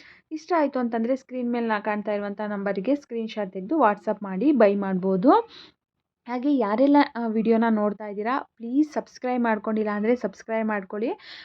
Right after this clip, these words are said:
ಪ್ರತಿದಿನನೂ ಕೂಡ ಒಳ್ಳೆ ಒಳ್ಳೆ ಕಲೆಕ್ಷನ್ಸ್ ವಿಡಿಯೋಸ್‌ನ ಖಂಡಿತವಾಗ್ಲೂ ಹಾಕ್ತಾ ಇರ್ತೀನಿ. ತುಂಬ ಜನ ಕಾಮೆಂಟ್ ಮಾಡ್ತಾ ಇರ್ತಾರೆ, ಆ, ಶಾಪ್ ಅಡ್ರೆಸ್ ಹೇಳಿ, ಶಾಪ್ ಅಡ್ರೆಸ್ ಹೇಳಿ ಅಂತ ಹೇಳ್ಬಿಟ್ಟು. ಇವ್ರ ಒಂದು ಶಾಪ್ ಇಲ್ಲ,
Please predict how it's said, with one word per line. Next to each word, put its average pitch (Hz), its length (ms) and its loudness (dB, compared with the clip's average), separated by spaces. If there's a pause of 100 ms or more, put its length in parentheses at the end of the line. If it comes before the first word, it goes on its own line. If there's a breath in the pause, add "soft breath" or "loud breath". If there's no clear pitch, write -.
(140)
ಪ್ರತಿದಿನನೂ 294 600 2
ಕೂಡ 254 120 2
ಒಳ್ಳೆ 226 300 6
ಒಳ್ಳೆ 220 220 6
ಕಲೆಕ್ಷನ್ಸ್ 220 520 -2
ವಿಡಿಯೋಸ್‌ನ 214 380 -6
ಖಂಡಿತವಾಗ್ಲೂ 233 800 0
ಹಾಕ್ತಾ 208 420 -4
ಇರ್ತೀನಿ. 208 520 -6 (1160 soft breath)
ತುಂಬ 277 300 6
ಜನ 262 240 4
ಕಾಮೆಂಟ್ 233 360 2
ಮಾಡ್ತಾ 220 320 2
ಇರ್ತಾರೆ, 214 380 -2
ಆ, 220 200 2
ಶಾಪ್ 214 340 2
ಅಡ್ರೆಸ್ 208 280 -2
ಹೇಳಿ, 208 240 2
ಶಾಪ್ 208 300 -2
ಅಡ್ರೆಸ್ 202 320 -4
ಹೇಳಿ 202 200 -6
ಅಂತ 196 160 -8
ಹೇಳ್ಬಿಟ್ಟು. 202 400 -4
ಇವ್ರ 269 300 -6
ಒಂದು 254 280 0
ಶಾಪ್ 214 360 0
ಇಲ್ಲ, 214 120 -4